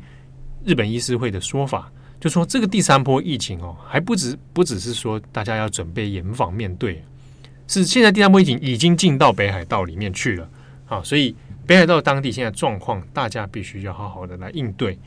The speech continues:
那这之中里面讨论最多的就是关于日本现在正在推行的一个国内旅游补助计划，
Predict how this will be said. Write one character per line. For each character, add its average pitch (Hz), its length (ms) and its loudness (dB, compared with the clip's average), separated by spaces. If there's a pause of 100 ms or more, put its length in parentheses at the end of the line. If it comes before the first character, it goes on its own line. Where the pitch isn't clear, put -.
(380)
那 196 100 4
这 190 240 4 (280)
之 165 180 -6
中 156 240 2
里 107 40 -4
面 117 220 -2
讨 104 220 -4
论 135 180 -2
最 135 140 -6
多 120 260 -2
的 90 240 -6 (280)
就 135 100 -8
是 131 100 -4
关 120 280 -2
于 95 180 -4
日 139 160 -6
本 98 180 -6
现 - 460 -2
在 120 220 0
正 127 200 -4
在 120 180 -2
推 143 220 -6
行 127 220 -6
的 95 100 -4
一 107 140 -8
个 107 100 -8
国 113 300 -6
内 175 220 2
旅 95 240 -4
游 95 120 -4
补 95 200 -8
助 135 180 -6
计 131 220 -4
划， 113 260 0